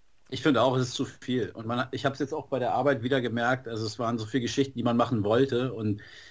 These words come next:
entweder macht man sie dann, äh, schmutzig und schnell oder man muss halt die eine oder andere weglassen. Das ist schade, weil dieses Turnier einfach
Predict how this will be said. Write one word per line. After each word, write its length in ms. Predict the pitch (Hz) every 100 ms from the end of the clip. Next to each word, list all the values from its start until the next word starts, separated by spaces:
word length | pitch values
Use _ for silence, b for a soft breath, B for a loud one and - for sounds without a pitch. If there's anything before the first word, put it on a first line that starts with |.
| B
entweder 260 | 110 117 117
macht 180 | 113
man 160 | 123 113
sie 100 | 113
dann, 420 | 113 110 110 104 -
äh, 500 | 113 113 107 104 101 98 -
schmutzig 460 | - 120 123 135 117
und 100 | 107
schnell 420 | - 117 123 127
oder 400 | - 113 113 110
man 460 | 87 - 80 101 107
muss 180 | 104
halt 140 | 117 104
die 80 | 95
eine 200 | 110 107
oder 100 | 101
andere 320 | 107 92 92 _ -
weglassen. 560 | 107 110 98 107 104
Das 100 | 95
ist 100 | -
schade, 460 | - 98 113 85 82
weil 480 | - 92 95 92 -
dieses 380 | - 98 101 -
Turnier 240 | - 107
einfach 200 | 107 101